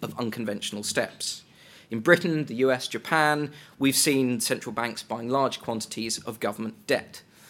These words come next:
The aim is to push up ap-, asset prices, reduce interest rates, and hopefully to cut, encourage extra spending. And although none of them would admit this publicly, this action is clearly intended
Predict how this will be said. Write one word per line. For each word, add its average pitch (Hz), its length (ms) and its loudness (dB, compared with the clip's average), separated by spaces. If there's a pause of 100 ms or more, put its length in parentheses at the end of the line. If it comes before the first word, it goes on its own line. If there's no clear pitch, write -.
(100)
The 135 140 6
aim 135 180 6
is 120 120 -2
to - 60 -10
push - 260 -6
up 120 120 2
ap-, - 380 -2
asset 131 280 -4
prices, 135 580 -2
reduce 147 340 0
interest 127 320 -2
rates, 117 420 -2 (300)
and 147 140 0
hopefully 135 400 2
to 110 100 -8
cut, - 260 -4
encourage 110 560 -2
extra - 300 -6
spending. - 500 -2 (600)
And 131 100 2
although 143 240 6
none 165 180 6
of 139 140 2
them 127 160 -2
would 120 140 -2
admit 117 240 0
this 110 140 -6
publicly, 110 720 -4 (480)
this 156 180 4
action 139 340 -2
is 127 140 -2
clearly 139 440 2
intended 110 540 -6